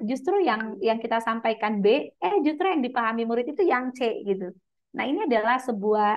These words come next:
eh, kefatalan dalam komunikasi. Dan jika ini terjadi, maka tujuan dari pembelajaran, apa yang ingin kita bawa di kelas hari itu, itu nggak akan tercapai. Jadi, teman-teman, perlu kecakapan dalam menyampaikan, eh,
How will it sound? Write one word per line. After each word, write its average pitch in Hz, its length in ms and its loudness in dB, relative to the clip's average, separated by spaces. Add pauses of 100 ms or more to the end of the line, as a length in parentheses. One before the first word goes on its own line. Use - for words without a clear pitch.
eh, 202 280 2
kefatalan 240 520 -2
dalam 190 240 0
komunikasi. 190 880 -6
Dan 185 440 -4
jika 294 200 0
ini 240 120 -4
terjadi, 202 440 -4
maka 277 400 -4 (440)
tujuan 262 440 -2
dari 196 240 0
pembelajaran, 185 880 0
apa - 240 -6
yang 208 240 -4
ingin 226 240 -6
kita 214 240 0
bawa 190 240 0
di 202 80 -4
kelas 202 320 -4
hari 196 160 -2
itu, 339 160 -4
itu 359 80 -2
nggak 220 240 -4
akan 180 160 -6
tercapai. - 520 -12 (520)
Jadi, 233 160 0
teman-teman, 294 520 0
perlu 359 360 4
kecakapan 247 680 -2
dalam 165 280 0
menyampaikan, 185 680 -2
eh, 175 280 2